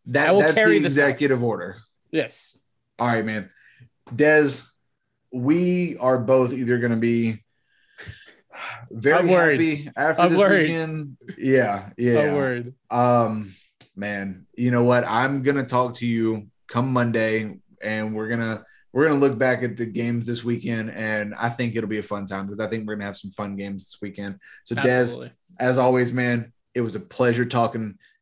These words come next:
Speaker 1: college football with you. Guys, once again, you can follow us on the socials. I'm at Chris B McGeehee. Des is at Apollo Des one. Uh, the pod socials, we have at Road to Glory Pod,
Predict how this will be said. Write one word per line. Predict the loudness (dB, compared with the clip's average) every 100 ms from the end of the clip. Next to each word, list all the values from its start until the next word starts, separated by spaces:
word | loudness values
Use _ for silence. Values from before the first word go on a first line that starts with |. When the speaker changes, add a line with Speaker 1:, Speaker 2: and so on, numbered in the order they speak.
| _
Speaker 1:
college | 0 2 2
football | 0 4 4 6
with | 4 4
you. | 0 0 -6 _ _ _
Guys, | -2 2 2 0 -2 _ _ _ _
once | -4 -4 -2
again, | -2 0 0
you |
can | -2 -4
follow | 0 0 0
us | -2
on | -4
the | -6
socials. | 0 0 0 -2 -2
I'm | -2 -2 -2
at | -4 -4 -6
Chris | -2 0 0 -2
B | -4 -2 -2
McGeehee. | -4 -8 -6 -4 -4 -4 -6 -12 -14
Des | -2 0 0 -2
is | -8 -8 -2
at | -2 -2
Apollo | -8 -12 -2 0 2 0
Des | 0 0 0
one. | -6 -6 -2 0 0 -4 -12 _ _ _ _ _ _
Uh, | 0 2 2
the | 0 -4
pod | 2 2 2
socials, | 0 0 0 -4 -6
we | -6
have | -4 -4 -6 -2
at | -2 -2 -2
Road | 0 0 -2
to |
Glory | -2 0 0 -2 -8
Pod, | 0 4 4 4 0